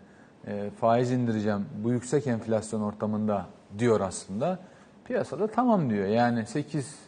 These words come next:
işte yirmi yedi, sekiz yirmilere kadar neyse düşen kur pek de bir yere gitmedi. Hatta sekiz kırk üçlerde filan işlem görüyordu bir, bir gün öncesine kadar.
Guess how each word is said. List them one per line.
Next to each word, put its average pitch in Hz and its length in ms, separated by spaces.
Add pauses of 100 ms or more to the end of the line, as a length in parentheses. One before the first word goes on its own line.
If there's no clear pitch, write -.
(140)
işte - 220
yirmi 120 340
yedi, 101 500 (300)
sekiz 107 460
yirmilere 107 480
kadar 95 280
neyse 107 260
düşen 101 280 (100)
kur 160 120 (460)
pek - 220
de 101 80
bir 95 60
yere 135 160
gitmedi. 131 320
Hatta 107 320
sekiz - 340
kırk 117 220
üçlerde 110 400
filan 170 280 (440)
işlem 117 360
görüyordu 101 360 (120)
bir, 107 240
bir 107 80
gün 107 140
öncesine 98 440
kadar. 143 320